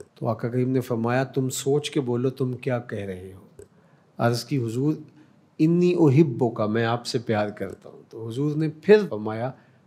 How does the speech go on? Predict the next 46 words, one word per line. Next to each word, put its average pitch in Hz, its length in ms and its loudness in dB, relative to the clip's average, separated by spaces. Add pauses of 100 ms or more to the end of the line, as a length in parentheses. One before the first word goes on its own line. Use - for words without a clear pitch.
"اچھی 156 300 -4
طرح 156 220 4
سوچ 143 360 2
لو، 143 220 2
تم 151 300 -2
کہہ 147 200 2
کیا 107 220 -6
رہے 92 280 -12
ہو؟" - 60 -20 (200)
تو 147 40 -4
اس - 180 -4
نے 143 60 4
تیسری 175 500 2
مرتبہ 101 500 -4
کہا، 104 280 -8
"حضور، 123 240 0
میں 117 200 2
آپ 101 180 0
سے - 140 -6
پیار 101 280 -2
کرتا 98 420 -10
ہوں۔" 98 220 -12 (800)
تو 113 60 2
آقا 113 240 4
کریم 123 340 4
نے 117 340 4
فرمایا، 123 460 4
اگر 131 260 4
مجھ 120 180 0
سے 131 160 0
پیار 117 340 2
کرتے 117 460 -2
ہو 117 380 -2
تو 113 100 -6
پھر 135 260 4
مشکلوں 127 560 0
کے 117 100 -6
لیے 107 200 -4
تیار 95 360 -6 (100)
ہو 92 140 -20
جاؤ۔ - 180 -20 (1600)
جو 120 160 4
سیس 165 440 2
تلی 156 380 4
پہ 160 160 2
دھر 127 260 2